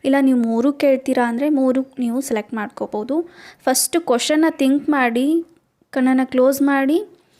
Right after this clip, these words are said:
ಆಮೇಲೆ ನೀವು ಆ ಒಂದು ಕ್ವಶನ್ನ ಕೇಳ್ಕೊಳ್ಳಿ ಯೂನಿವರ್ಸ್‌ಗೆ, "ನನ್ನ ಈ ಕ್ವಶನ್ಗೆ yes or no ನನಗೆ ಆನ್ಸರ್‌ನ ಕೊಡಿ" ಅಂತ ಕೇಳ್ಕೊಂಡು ನಿಮಗೆ ಯಾವುದು ಅಟ್ರಾಕ್ಟ್ ಆಗ್ತಾ ಇದೆ ನೋಡಿ, ಕ್ರಿಸ್ಟಲ್ ಅಥವಾ ಫೈಲ್,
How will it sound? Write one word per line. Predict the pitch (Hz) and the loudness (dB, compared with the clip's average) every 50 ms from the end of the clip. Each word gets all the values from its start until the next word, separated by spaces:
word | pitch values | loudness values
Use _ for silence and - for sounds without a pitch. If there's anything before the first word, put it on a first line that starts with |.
| - - _ _ _ _ _ _ - | -20 -20 _ _ _ _ _ _ -2
ಆಮೇಲೆ | 262 269 269 285 285 285 294 294 | 0 2 2 2 2 2 2 2
ನೀವು | 277 277 262 254 | 2 0 0 -2
ಆ | 240 226 - - 240 247 | -4 -6 -6 -2 0 0
ಒಂದು | 247 247 247 240 240 | 2 2 2 0 0
ಕ್ವಶನ್ನ | 247 247 240 - 269 269 269 | -2 -2 -2 0 0 -2 0
ಕೇಳ್ಕೊಳ್ಳಿ | 269 - 240 226 226 - - 226 220 220 220 | 0 0 0 0 -2 -2 -4 -4 -4 -4 -4
ಯೂನಿವರ್ಸ್‌ಗೆ, | 226 226 233 226 226 214 214 - - - - 262 | -2 -2 -2 -2 -2 -4 -6 -8 -10 -8 -6 -4
"ನನ್ನ | 254 247 254 262 277 | -2 0 2 2 2
ಈ | 285 277 254 226 | 2 2 0 -2
ಕ್ವಶನ್ಗೆ | - - 233 226 - 240 226 220 220 247 269 320 359 359 - - _ _ _ _ _ _ _ _ _ _ _ _ _ _ _ - | -2 -4 -4 -4 -4 -6 -6 -4 -4 -2 -2 -2 -2 -4 -8 -16 _ _ _ _ _ _ _ _ _ _ _ _ _ _ _ -4
yes | 285 277 285 339 | -2 -2 0 0
or | 302 294 269 262 | 2 2 2 2
no | 254 240 233 | 2 0 0
ನನಗೆ | 233 226 226 226 226 | -2 -2 -2 -2 -2
ಆನ್ಸರ್‌ನ | 220 220 220 220 - 247 247 240 233 226 | -2 -4 -4 -2 0 0 0 0 -2 -2
ಕೊಡಿ" | - 240 226 226 233 | -2 -2 0 0 0
ಅಂತ | 233 226 220 226 | -2 -2 -4 -6
ಕೇಳ್ಕೊಂಡು | 226 - - 262 262 254 247 - 240 226 226 220 262 330 453 440 - _ _ _ _ _ _ _ _ - | -8 -4 -2 0 0 0 -2 -4 -4 -4 -2 0 0 -2 -2 -4 -8 _ _ _ _ _ _ _ _ -2
ನಿಮಗೆ | 277 277 277 269 269 254 269 262 | 2 2 4 4 2 2 2 2
ಯಾವುದು | 262 247 240 254 285 277 294 | 2 2 0 0 0 0 0
ಅಟ್ರಾಕ್ಟ್ | 240 220 - - 240 240 240 226 | -2 -2 -2 -4 -4 -2 -2 -4
ಆಗ್ತಾ | 220 226 - 233 | -6 -4 -4 -4
ಇದೆ | 220 214 220 | -4 -2 -4
ನೋಡಿ, | 214 214 214 214 214 | -4 -6 -6 -8 -6
ಕ್ರಿಸ್ಟಲ್ | - - 233 - - - 247 226 226 | -4 -4 -4 -2 -2 -2 -2 0 0
ಅಥವಾ | 220 214 - - 226 220 214 226 233 - | -2 -4 -6 -6 -6 -6 -6 -8 -12 -16
ಫೈಲ್, | - - - 240 226 220 226 233 262 311 | -16 -8 -4 -4 -2 -2 -2 -2 -2 -4